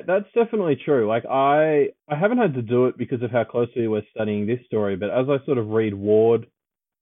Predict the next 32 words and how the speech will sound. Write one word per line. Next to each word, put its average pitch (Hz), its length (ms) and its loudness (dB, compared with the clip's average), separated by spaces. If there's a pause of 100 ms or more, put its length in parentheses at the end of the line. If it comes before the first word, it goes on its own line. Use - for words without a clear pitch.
uh, 98 400 -2
e-, - 240 -4
each 117 240 -4
week, 110 300 0
I 110 80 -4
usually 120 420 0
find 120 220 -2
myself 117 360 -2
having 110 400 -2
to 110 340 -2 (500)
go 123 200 2
back 113 300 0
and 110 160 -4
read 107 220 -2
the 107 60 -4
last 107 320 0 (120)
two 123 120 0
to 113 100 -2
three 110 200 -2
paragraphs 110 600 0
of 101 100 -8
the 104 60 -6
previous 104 420 -4 (160)
chapter 113 400 -2 (560)
and 110 260 -4
then 110 460 -2 (240)
start, 107 360 0 (340)
like, 98 320 -6 (120)
you 107 160 -6
know, 101 120 -4
the 98 160 -8
fresh 113 180 -4